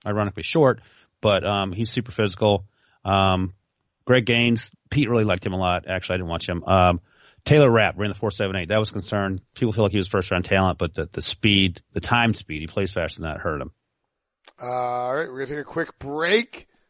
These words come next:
Speaker 2: When we come back, we'll rip through the rest of the teams in the N F L and their draft grades.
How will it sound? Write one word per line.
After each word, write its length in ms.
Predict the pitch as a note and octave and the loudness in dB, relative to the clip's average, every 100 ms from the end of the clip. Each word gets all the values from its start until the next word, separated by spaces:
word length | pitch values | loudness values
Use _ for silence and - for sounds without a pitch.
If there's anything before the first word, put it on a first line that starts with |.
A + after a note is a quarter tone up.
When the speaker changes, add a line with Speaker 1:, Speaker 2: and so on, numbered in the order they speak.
| _ _ | _ _
Speaker 2:
When 100 | C3 | -12
we 60 | C3+ | -8
come 120 | D#3+ | -4
back, 300 | C#3 D#3 D3 | 2 4 4
we'll 340 | C#3 C3+ C3+ B2+ G#2+ | 2 2 2 -2 -8
rip 240 | C#3 D3+ | -8 -8
through 160 | - D3+ | -8 -6
the 80 | C3+ | -4
rest 280 | D3 C3+ - | -4 -6 -10
of 80 | |
the 80 | C3 | -14
teams 380 | C3 - D3+ C3 | -16 -12 -10 -10
in 60 | B2+ | -10
the 100 | C#3 | -10
N 80 | |
F 100 | C3+ | -6
L 300 | D3 D#3 B2 A#2+ | -2 -2 -2 -4
and 120 | B2+ | -8
their 80 | C3+ | -2
draft 260 | C#3+ E3+ | -2 -2
grades. 420 | - G#2 - - | -4 -10 -10 -20